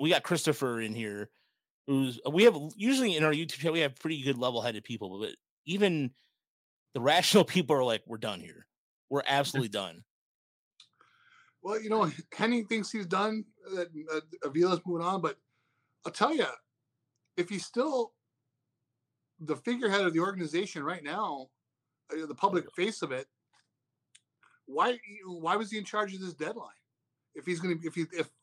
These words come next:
Speaker 2: Ilitch knows he's out, you know, um, I,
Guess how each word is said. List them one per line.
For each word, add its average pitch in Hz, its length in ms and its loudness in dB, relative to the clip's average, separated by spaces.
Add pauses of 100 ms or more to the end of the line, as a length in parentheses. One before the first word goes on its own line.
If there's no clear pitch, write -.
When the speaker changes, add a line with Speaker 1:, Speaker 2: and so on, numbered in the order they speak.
(160)
Speaker 2:
Ilitch 196 300 0
knows 175 180 2
he's 135 140 -4
out, 165 240 -4 (880)
you 143 80 -6
know, 139 340 0 (540)
um, 127 480 -4 (580)
I, 202 460 0